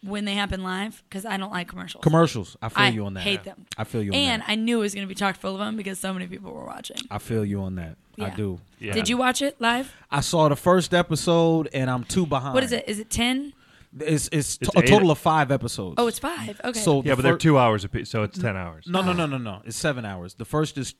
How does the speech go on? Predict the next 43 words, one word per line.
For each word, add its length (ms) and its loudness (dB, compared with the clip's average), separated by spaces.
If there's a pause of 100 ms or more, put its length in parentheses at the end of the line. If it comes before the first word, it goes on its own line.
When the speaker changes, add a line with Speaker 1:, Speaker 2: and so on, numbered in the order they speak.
Speaker 2:
the 140 -6
first 340 -2
is 160 -6
two, 240 2
Speaker 1:
Oh. 300 0
Speaker 2:
and 160 -4
then 120 -4
the 80 -4
next 260 -6
ones 160 -6
are 80 -8
one 160 -12
apiece. 320 -14
Speaker 3:
Okay, 160 -4
Speaker 2:
So 100 -6
it's 100 -6
a 40 -8
Speaker 3:
okay. 80 -12
Speaker 2:
total 200 -6
of 60 -14
seven. 320 -18 (160)
Speaker 3:
Okay. 100 -12 (280)
Speaker 2:
But, 200 6
uh, 200 4
the, 260 -2
the, 300 8
um, 500 4 (260)
yeah, 180 8
but 100 0
the 80 0
first 260 4
episode, 500 2
like, 300 0 (220)
because 220 8
I, 80 4 (180)
like, 180 -4
I 60 -4
was 100 -4
telling 200 0
my 120 -2
uncle 240 -2
about 340 -4
it 140 -12